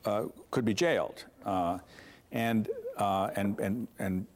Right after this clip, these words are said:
people were jailed for saying that, uh, John Adams were, was, was boastful or proud or, uh, what have you. And so, uh, and,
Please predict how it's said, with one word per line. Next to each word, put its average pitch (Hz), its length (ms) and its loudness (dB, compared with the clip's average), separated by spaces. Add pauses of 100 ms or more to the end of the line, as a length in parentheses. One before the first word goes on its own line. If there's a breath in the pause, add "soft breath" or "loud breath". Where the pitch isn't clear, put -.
people 135 280 2
were 95 180 2
jailed 104 420 2
for 85 340 -2
saying 98 400 0
that, 85 320 -4
uh, 87 260 0
John 95 280 0
Adams 90 420 -2
were, 85 200 2
was, 92 500 -2
was 87 840 -4
boastful 82 600 0
or 87 100 0
proud 87 560 0
or, 76 380 -2
uh, 85 240 0
what 98 180 0
have 92 200 0
you. - 160 -4 (540 loud breath)
And 92 260 0
so, 95 320 2
uh, 87 260 0
and, 85 180 -6